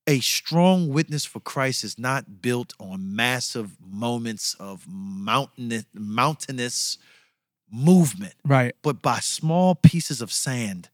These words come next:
Speaker 1: small moments of faithfulness, little acts of obedience that then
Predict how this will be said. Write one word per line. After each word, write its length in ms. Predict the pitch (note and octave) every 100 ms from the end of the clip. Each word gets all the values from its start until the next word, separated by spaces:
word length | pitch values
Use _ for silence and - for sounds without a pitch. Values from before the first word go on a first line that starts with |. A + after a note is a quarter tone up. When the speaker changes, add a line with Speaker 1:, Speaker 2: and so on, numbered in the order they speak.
| _
Speaker 1:
small 640 | - - E3+ D3+ E3+ F#3 F3
moments 420 | D#3 D#3+ D3 -
of 80 | A#2+
faithfulness, 600 | C3 B2 - G2+ G2 - - - B2
little 640 | B2+ C3+ F3+ G3+ G3 F#3 _ _ _ -
acts 340 | F3 F3 -
of 140 | C#3+ B2+
obedience 600 | G#2 D3 D#3+ B2+ A#2 -
that 280 | C3+ A2 -
then 360 | D#3 B2+ G#2